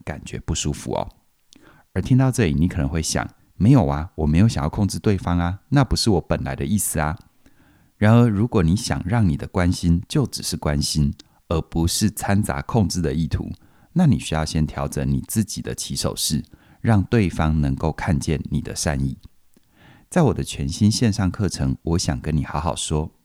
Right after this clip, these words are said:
这里面我就有提到，当你对家人有担心、有害怕的时候，你可能会用力过猛，说很多话都会让对方不舒服、不自在。但如果你可以只是静静地陪在对方身旁，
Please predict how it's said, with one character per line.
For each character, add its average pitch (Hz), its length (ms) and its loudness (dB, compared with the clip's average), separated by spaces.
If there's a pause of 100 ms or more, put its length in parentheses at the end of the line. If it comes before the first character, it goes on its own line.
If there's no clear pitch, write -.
(140)
这 139 120 2
里 95 100 0
面 82 180 4
我 - 80 -2
就 90 140 -2
有 60 80 -2
提 - 220 -12
到， 76 280 -4 (320)
当 151 220 6
你 120 80 6
对 104 200 0
家 110 280 -4
人 80 220 0
有 69 240 -2
担 92 200 2
心、 95 220 2
有 82 100 0
害 - 240 -8
怕 90 220 -4
的 67 80 -6
时 - 140 -8
候， 73 280 -4 (300)
你 101 140 4
可 - 240 -2
能 67 160 -2
会 92 240 0
用 82 240 2
力 78 80 -2
过 73 240 -2
猛， 64 180 -2 (380)
说 98 260 0
很 - 220 -4
多 78 160 -2
话 78 280 -2
都 78 140 -4
会 80 100 0
让 78 200 0
对 87 160 -2
方 76 360 -2
不 - 80 0
舒 120 240 2
服、 73 220 -8
不 71 140 -8
自 - 180 -8
在。 85 240 -4 (560)
但 175 160 6
如 104 160 6
果 87 140 2
你 71 100 2
可 85 160 -4
以 95 80 0
只 - 180 -6
是 - 160 -2
静 131 280 2
静 104 200 4
地 69 180 -2
陪 - 220 -6
在 80 200 -2
对 82 160 -2
方 76 180 -2
身 73 240 0
旁， 65 260 -6